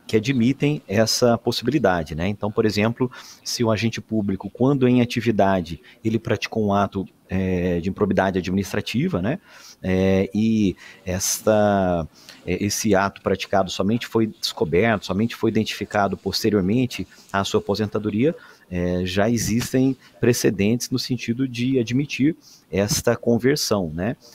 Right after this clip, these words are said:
E essa conversão, ela, na verdade, ela já existe nos, nos estatutos dos servidores públicos, né? Se a gente pega, por exemplo, a Lei oito mil cento e doze,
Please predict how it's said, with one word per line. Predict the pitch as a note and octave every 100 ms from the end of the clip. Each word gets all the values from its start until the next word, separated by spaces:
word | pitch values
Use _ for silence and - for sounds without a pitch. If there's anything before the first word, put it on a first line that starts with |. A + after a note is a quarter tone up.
| -
E | A#2+
essa | C#3 E3
conversão, | F#3 F#3+ F3 E3+ G#3
ela, | C#4 F3+ F#3
na | E3+
verdade, | D#3 D3 D3+
ela | D#3+
já | D3+ E3+
existe | F3+ G2 D3 G3 - A2+
nos, | G#2 G2+ G2 F2 - - - - -
nos | F#2+
estatutos | G#2+ - A2 - C#3 F#3+ G2 - - -
dos | G2 -
servidores | A2+ F#2+ G2+ F#2+
públicos, | - B2 F3 D3+ D#2
né? | F#2 A2 - _
Se | -
a |
gente | G#2 -
pega, | G#2 G2+
por | - G#2
exemplo, | F#2 G#2 C3+ C#3
a |
Lei | A2 G#2+
oito | G#2+
mil | G#2+ G#2
cento | A2 -
e |
doze, | A#2 A2+ F#3